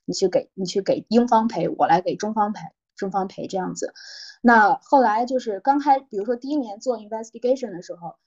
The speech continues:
也是我老板来就找学生谈话，我在旁边跟着记录，然后在他们有一些语-，语义的这个，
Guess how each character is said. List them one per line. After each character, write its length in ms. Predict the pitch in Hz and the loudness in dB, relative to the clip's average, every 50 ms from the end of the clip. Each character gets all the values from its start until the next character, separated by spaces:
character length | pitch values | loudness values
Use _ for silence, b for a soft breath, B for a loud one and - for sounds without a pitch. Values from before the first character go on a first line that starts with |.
| _ _ _ | _ _ _
也 160 | - 202 185 | -4 -2 -2
是 340 | 180 - - 277 254 202 - - | -2 0 2 4 4 4 2 0
我 100 | - 185 | -2 -4
老 200 | 175 180 190 208 | 0 2 0 2
板 260 | 202 220 180 165 143 151 | 2 0 -2 -2 -2 -4
来 300 | 160 160 165 165 156 - | -2 -2 -2 -2 -4 -6
就 160 | - - 190 180 | -8 -8 -8 -6
找 200 | 180 180 147 151 | -4 -4 -6 -4
学 120 | - 180 | -4 -6
生 140 | 180 185 190 | -6 -6 -8
谈 180 | - 165 160 170 | -12 -16 -14 -10
话， 200 | 196 185 170 165 165 | -6 -6 -6 -6 -6
我 100 | 139 151 | -8 -4
在 160 | 190 190 185 | -2 -2 -2
旁 260 | 185 - 165 160 170 | -4 -6 -12 -6 -2
边 300 | 175 185 190 185 180 - _ _ _ _ | 0 2 2 0 -2 -6 _ _ _ _
跟 160 | - 214 220 | -8 -6 -4
着 100 | 196 180 | -4 -4
记 200 | 180 - 240 226 | -4 -4 -4 -4
录， 320 | 220 220 240 247 208 - - | -2 0 2 2 2 0 0
然 140 | - 139 - | -4 -8 -6
后 380 | - 196 185 175 165 131 - _ _ _ _ _ _ _ _ | -4 -2 0 0 0 0 -4 _ _ _ _ _ _ _ _
在 240 | - - 226 196 180 | 0 2 2 2 2
他 160 | - - 202 | 0 -4 -6
们 120 | 208 196 196 | -6 -4 -2
有 140 | 180 160 165 | -2 -4 -4
一 20 | |
些 180 | - - 190 190 | -4 -6 -6 -6
语-， 300 | 185 175 170 160 147 - _ - | -6 -6 -8 -8 -8 -10 _ -8
语 180 | 175 175 170 | -4 -2 -2
义 480 | 165 190 233 269 254 202 - - _ _ _ _ _ | -2 0 2 2 4 2 2 -2 _ _ _ _ _
的 220 | - 185 175 160 160 | 0 2 2 2 2
这 180 | - - 180 | 0 -2 -2
个， 320 | 175 185 170 156 151 165 | 2 4 4 4 4 2